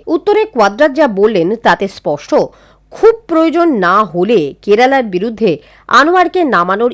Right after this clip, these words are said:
ইচ্ছে নেই তার। এমন উত্তেজনাপূর্ণ ম্যাচে তিনি সেট টিমই নামাতে চান,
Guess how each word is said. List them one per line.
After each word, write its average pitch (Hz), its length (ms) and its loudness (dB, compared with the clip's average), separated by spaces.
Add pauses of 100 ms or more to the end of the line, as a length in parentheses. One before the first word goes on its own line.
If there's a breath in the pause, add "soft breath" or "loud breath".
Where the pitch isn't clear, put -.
ইচ্ছে 185 320 -4 (100)
নেই 190 320 0
তার। 143 280 -4
এমন 311 280 0
উত্তেজনাপূর্ণ 311 840 -2
ম্যাচে 165 400 -4 (120)
তিনি 220 240 -4 (140)
সেট 320 360 -4
টিমই 294 240 -4
নামাতে 160 300 -4
চান, 156 220 -4